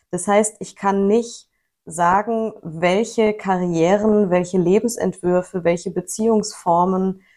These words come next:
gut sind und, und Glück verursachen, sondern ich muss fragen und ich muss den Kindern vermitteln, dass sie selber nachdenken müssen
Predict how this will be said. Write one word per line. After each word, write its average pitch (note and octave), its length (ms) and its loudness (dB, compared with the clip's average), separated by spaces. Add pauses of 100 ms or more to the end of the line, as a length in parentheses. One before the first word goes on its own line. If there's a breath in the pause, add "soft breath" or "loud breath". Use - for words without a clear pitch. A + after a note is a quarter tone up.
(240 soft breath)
gut C4 320 2
sind F3 360 0
und, E3 260 -4
und - 240 -10
Glück A3 260 -2
verursachen, G#3 680 -2
sondern F3+ 280 -2
ich - 140 -12
muss G3+ 240 -4
fragen F#3+ 540 0
und F#3+ 180 -2
ich - 160 -8
muss F#3+ 220 0
den F3 140 -4
Kindern G3+ 340 2
vermitteln, G#3+ 680 0 (520 soft breath)
dass G3 280 2
sie G3 120 0
selber A3+ 920 0 (160)
nachdenken A3 880 0
müssen B3 640 -4